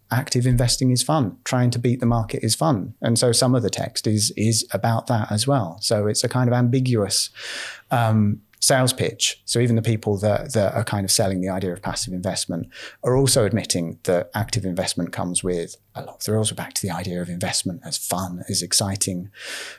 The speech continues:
Um, it's a, a leisure activity. Um, but it also, I think, wraps around to those ideas about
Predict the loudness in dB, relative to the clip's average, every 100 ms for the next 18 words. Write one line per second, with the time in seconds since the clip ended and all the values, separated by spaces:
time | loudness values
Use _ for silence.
0 | _ 0 2 4 4 2 -2 -2 0 0
1 | -2 2 2 2 0 0 4 4 4 2
2 | 2 0 2 2 0 -4 -6 -10 -20 -20
3 | -2 2 4 4 2 2 4 4 4 4
4 | 4 4 2 0 -2 0 0 0 0 2
5 | 2 2 0 -2 -2 -2 -2 -2 -6